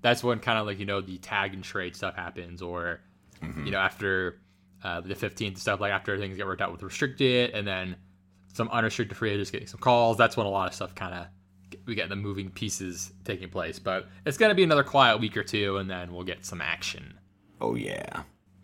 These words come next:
Speaker 1: But
Speaker 2: Oh, yeah.
Speaker 1: so last question,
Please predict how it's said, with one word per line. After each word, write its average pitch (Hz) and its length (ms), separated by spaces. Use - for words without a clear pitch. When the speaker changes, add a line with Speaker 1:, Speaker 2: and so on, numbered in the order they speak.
Speaker 1:
But 101 220
Speaker 2:
Oh, 90 260
yeah. 62 540
Speaker 1:
so 117 180
last 139 320
question, 120 680